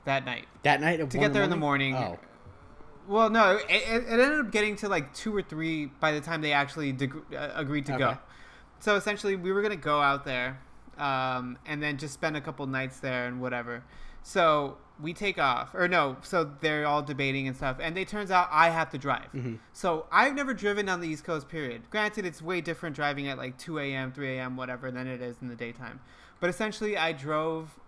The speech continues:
Speaker 1: all the way to Atlantic City from White Plains, New York at three in the morning on Christmas Day, I guess, Christmas morning. Um, not sure. I can't remember how long it was, but I just remember getting there
Speaker 2: Probably
Speaker 1: and
Speaker 2: be
Speaker 1: just
Speaker 2: four or five hours.
Speaker 1: immediately. Yeah, it took a long time.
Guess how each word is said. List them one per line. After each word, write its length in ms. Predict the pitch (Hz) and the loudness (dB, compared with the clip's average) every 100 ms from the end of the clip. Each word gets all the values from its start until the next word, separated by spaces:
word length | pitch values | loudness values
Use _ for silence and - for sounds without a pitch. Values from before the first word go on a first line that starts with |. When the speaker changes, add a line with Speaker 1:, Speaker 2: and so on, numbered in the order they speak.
| - | -2
Speaker 1:
all 160 | 160 | -2
the 80 | 165 | 0
way 140 | 165 | -4
to 140 | 160 170 | -4 -8
Atlantic 360 | 143 143 143 | -8 -8 -8
City 400 | 135 - 139 135 | -10 -10 -6 -6
from 260 | 135 151 135 | -8 -8 -6
White 260 | 131 131 131 | -4 -6 -6
Plains, 220 | 139 131 | -8 -6
New 80 | 139 | -4
York 340 | 135 127 127 | -4 -4 -4
at 140 | 131 127 | -8 -8
three 180 | 143 147 | -6 -6
in 60 | |
the 80 | 143 | -4
morning 360 | 135 131 131 123 | -6 -6 -6 -6
on 200 | 131 135 | -8 -8
Christmas 880 | - - 151 143 - 143 135 - - - - - | -12 -12 -10 -10 -10 -10 -10 -14 -20 -20 -20 -12
Day, 460 | 131 143 131 120 135 | -4 -2 -2 -6 -10
I 100 | 143 | -8
guess, 240 | 135 131 | -6 -6
Christmas 380 | - 151 135 135 | -8 -12 -10 -10
morning. 460 | 139 143 127 123 127 - - - - | -4 -4 -4 -8 -14 -18 -20 -20 -18
Um, 400 | - 131 131 127 - | -2 2 2 0 -6
not 320 | 208 254 294 | 0 2 2
sure. 260 | - - 254 | -2 -4 0
I 100 | 160 | 0
can't 200 | 202 208 | -2 -8
remember 280 | 214 214 208 | -6 -6 -4
how 180 | 185 175 | -2 -2
long 240 | 165 175 | -2 -4
it 100 | 165 | -6
was, 360 | 135 147 202 202 | -6 -6 -6 -8
but 360 | 160 143 131 131 | -4 -2 -2 -6
I 80 | 151 | -10
just 140 | 160 | -10
remember 220 | 180 180 165 | -8 -8 -6
getting 340 | 135 143 160 | -4 -4 -4
there 240 | 165 165 | -2 0
Speaker 2:
Probably 200 | 170 208 | 4 4
Speaker 1:
and 60 | 202 | 4
Speaker 2:
be 60 | 143 | -2
Speaker 1:
just 120 | - | -2
Speaker 2:
four 140 | 135 | -4
or 40 | 123 | -2
five 200 | 131 110 | -2 -2
hours. 300 | 107 104 107 | -2 -4 -6
Speaker 1:
immediately. 260 | - - - - - - _ - _ _ - _ _ 196 | -6 -8 -12 -20 -20 -20 _ -20 _ _ -20 _ _ -2
Yeah, 200 | 208 165 | 2 2
it 140 | 180 | 2
took 140 | 240 220 | 0 2
a 40 | |
long 200 | 190 165 | 2 0
time. 240 | 156 117 | -2 -8